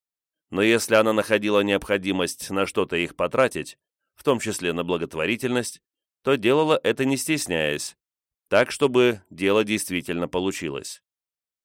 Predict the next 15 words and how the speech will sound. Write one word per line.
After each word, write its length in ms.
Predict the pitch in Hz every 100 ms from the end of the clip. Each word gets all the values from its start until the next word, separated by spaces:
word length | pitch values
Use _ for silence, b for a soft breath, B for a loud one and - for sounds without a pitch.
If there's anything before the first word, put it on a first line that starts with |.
| _ _ _ _ _ -
Для 200 | 92 101
ее 260 | 131 143
Михеля 540 | 151 143 - 160 160 156
оказалось 640 | 107 104 113 123 123 110
неожиданностью, 840 | 113 110 101 135 95 85 82 -
когда 300 | - 92 90
в 80 | 98
Тифлисе 680 | - 98 107 135 - 131 123 b b
супруга 520 | - 185 165 143 131
увлеклась 640 | 127 110 104 98 107 110 -
созданием 640 | - 101 90 95 101 95 90
женского 440 | 95 92 - 87
училища 540 | 87 87 110 104 -
первого 440 | 95 101 95 98 95
разряда, 580 | 110 110 117 85 71